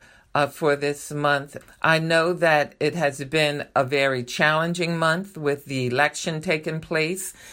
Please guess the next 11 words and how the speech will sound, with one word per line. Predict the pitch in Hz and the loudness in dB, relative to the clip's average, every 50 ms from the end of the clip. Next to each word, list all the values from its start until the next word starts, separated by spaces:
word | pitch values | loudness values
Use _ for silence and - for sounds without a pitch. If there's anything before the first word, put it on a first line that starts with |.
| - - - - | -20 -20 -12 -2
and | - 180 165 165 | -2 0 0 4
yet | 175 180 180 180 | 4 4 4 4
I | 185 170 165 | 4 2 2
trust | 165 - - - - 208 196 185 185 190 208 202 - - - - - - - - - - - _ _ | 0 -4 -8 -6 -4 0 2 2 2 2 0 -2 -6 -8 -8 -10 -14 -14 -20 -20 -20 -20 -20 _ _
that | - 143 143 170 170 160 156 151 147 151 - _ _ _ _ _ _ | -12 0 2 4 4 6 4 4 2 0 -4 _ _ _ _ _ _
whichever | - 151 147 147 170 180 180 - - - 165 165 175 196 196 | -12 -10 0 2 2 2 2 -2 0 2 2 2 2 0 0
way | 196 196 190 190 190 190 | 4 4 6 6 6 4
the | 185 165 160 156 147 | 2 0 0 0 0
election | 143 147 151 160 165 - - 208 180 | 2 2 0 0 0 -2 -4 -4 -2
has | 190 190 190 170 170 170 170 | -2 0 0 0 -2 -2 -6
gone, | 139 - 165 160 151 143 139 131 123 123 127 | -6 -2 0 0 2 2 0 0 -2 -4 -6